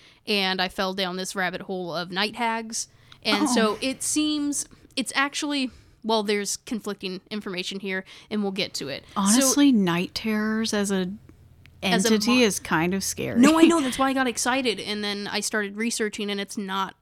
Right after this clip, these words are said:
Speaker 1: really an entity. This would probably be the closest thing. And that's how I got here.
Speaker 2: Okay.
Speaker 1: So I got from two sources and it's quite a bit. I cut down, my first source is from Wikipedia. Because,
Speaker 2: Yay.
Speaker 1: duh.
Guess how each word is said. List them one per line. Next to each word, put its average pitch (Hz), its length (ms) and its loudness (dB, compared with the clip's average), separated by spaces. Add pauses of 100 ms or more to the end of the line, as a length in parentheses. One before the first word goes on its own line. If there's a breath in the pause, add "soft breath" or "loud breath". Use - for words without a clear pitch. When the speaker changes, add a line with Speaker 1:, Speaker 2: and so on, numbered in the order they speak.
(100)
Speaker 1:
really 180 580 -6 (340 soft breath)
an 208 140 -2
entity. 208 420 -4
This 247 240 -2
would 233 140 -4
probably 202 280 0
be 190 100 -6
the 180 80 -8
closest 180 420 -10
thing. 104 220 -6
And 180 80 -6
that's 185 160 -6
how 190 80 -4
I 156 80 -2
got - 220 -8
here. - 220 -14 (180)
Speaker 2:
Okay. 180 300 0 (560)
Speaker 1:
So 196 560 -2 (380 loud breath)
I 196 180 0
got 196 200 -2
from 190 140 -8
two 311 180 0
sources 233 720 -4 (520 soft breath)
and 208 320 0
it's 220 140 -4
quite 285 260 -2
a 247 40 -4
bit. 214 360 0 (460)
I 214 140 0
cut 285 280 -2
down, 226 360 0
my 226 140 0
first 240 240 -2
source 220 240 -4
is 208 100 -10
from 202 180 -8
Wikipedia. 180 640 -6 (240)
Because, 202 480 4
Speaker 2:
Yay. - 80 6
Speaker 1:
duh. 208 420 2